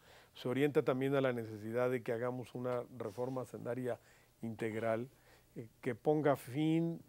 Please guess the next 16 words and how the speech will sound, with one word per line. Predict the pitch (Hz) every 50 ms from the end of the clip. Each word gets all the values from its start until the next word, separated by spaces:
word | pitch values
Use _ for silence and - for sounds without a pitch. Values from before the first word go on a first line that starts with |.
| - -
o | 135 113 107
que | - -
restrinja | 120 117 117 104 - - 147 151 175 170 - 139 123
considerablemente | - 113 107 - - 123 120 120 120 127 135 123 120 120 120 110 - 139 127 123 123 _ - - _ - - _ _ _ - -
los, | 104 117 120 117 123 117 120 107 - - -
eh, | 131 120 113 110 113 113 107 107 107 107 104 101 104 - - - - - _ _ _ _ _ _ _ - 370 349 320 302 285 - -
eh, | - - 131 120 113 - - - - - - - - - - - - - - - - - - - - - _ - - - - - - - - - - -
lo | - 123 117 104
que | - 117
podríamos | 120 127 127 131 143 147 156 156 127
llamar | 131 123 117 127 135 135 139 - - - - - - - - - - - _ -
los, | - 117 120 123 127 127 127 113 - -
eh, | 135 120 117
las | 120 117 113 -
zonas | - 170 175 175 160 135 104
de, | 113 127 120 117 113 117 113 107 107 107 107 - - - -